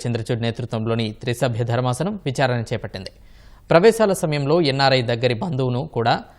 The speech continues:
పరిగణలోకి తీసుకుంటామని చెప్పడం వింతగా ఉందని సుప్రీంకోర్టు సీజేఐ డీవై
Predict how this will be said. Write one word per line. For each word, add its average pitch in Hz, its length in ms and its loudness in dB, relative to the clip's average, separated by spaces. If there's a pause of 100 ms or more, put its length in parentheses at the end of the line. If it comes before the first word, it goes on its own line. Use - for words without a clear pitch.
(240)
పరిగణలోకి 160 600 2 (140)
తీసుకుంటామని 131 680 -2
చెప్పడం 123 320 -4 (220)
వింతగా 127 400 2
ఉందని 117 260 -2 (320)
సుప్రీంకోర్టు 120 560 -2
సీజేఐ 117 400 0 (240)
డీవై 117 220 2